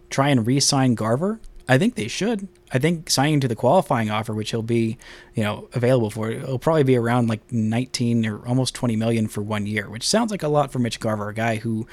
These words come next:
does have a lot of injury concerns, but we have seen the Mitch Garver that can make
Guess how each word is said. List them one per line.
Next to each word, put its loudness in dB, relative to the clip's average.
does 4
have 6
a 0
lot 2
of -6
injury 0
concerns, -4
but -6
we 0
have -2
seen -2
the 2
Mitch 2
Garver 2
that -2
can -2
make 2